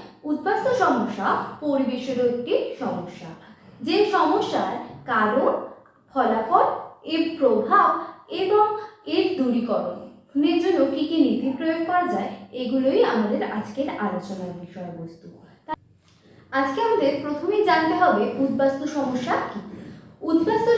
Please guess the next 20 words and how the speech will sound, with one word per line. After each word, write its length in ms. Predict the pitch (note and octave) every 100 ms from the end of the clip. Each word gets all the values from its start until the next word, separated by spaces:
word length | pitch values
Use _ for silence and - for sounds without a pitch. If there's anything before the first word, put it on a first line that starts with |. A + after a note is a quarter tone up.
| A4+
সমস্যা 340 | G#4+ A4 G#4
হলো 440 | G4+ F#4+ A#3+ A#3+ -
মূলত 360 | B3+ B3 A#3+ C#4
কোনো 180 | C4+ C4+
অঞ্চল 580 | A#3+ A3 A#3+ B3 C5 B4
বা 100 | F4+
কোনো 300 | F#4 E4 C4+
দেশ 300 | C4 - -
থেকে 400 | F#4+ F#4 - - - -
বা 80 | B3+
কোনো 320 | B3+ C#4 C#4
স্থান 380 | C#4 C#4 A#3 C4+ C#4+
থেকে 320 | B3 - B3 - - - -
কোনো 220 | D#4+ E4
মানুষদের 1000 | D#4+ C4+ A3+ A3+ E4 - - D4+ G4+ - - - -
জোরপূর্বক 920 | C4 E4 F#4+ G4 G4 G4 G#4 G#4+ -
বা 200 | A#3 B3 -
পরিস্থিতির 640 | C4+ C4 B3+ E4+ E4+ F4
কারণে 500 | F4+ F4+ E4+ - - -
অন্যত্র 640 | C#4+ D4 F4 E4+ G#4 G#4+